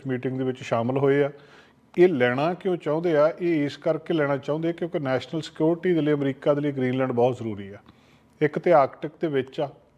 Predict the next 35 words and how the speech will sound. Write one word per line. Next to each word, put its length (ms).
ਦੂਜਾ 840
ਜਿਹੜੀ 500
ਮਿਲਟਰੀ 520
ਦੇ 80
ਪੱਖ 280
ਤੋਂ 160
ਇਹਦੀ 100
ਲੋਕੇਸ਼ਨ 420
ਬਹੁਤ 280
ਮਹੱਤਵਪੂਰਨ 600
ਆ, 80
ਤੀਜਾ 380
ਜਿਹੜਾ 300
ਇਹ 400
ਮਿਜ਼ਾਈਲ 580
ਡਿਫੈਂਸ 500
ਕੋਈ 180
ਰਸ਼ੀਆ 420
ਜਾਂ 140
ਚਾਈਨਾ 400
ਦੇ 100
ਵਿਰੋਧ 300
ਦੇ 80
ਵਿੱਚ 200
ਜੇ 120
ਕਰਨਾ 340
ਹੋਵੇ 160
ਅਮਰੀਕਾ 400
ਨੇ, 140
ਤਾਂ 140
ਇਹ 100
ਬਹੁਤ 600
ਚੰਗੀ 320
ਥਾਂ 320
ਆ। 120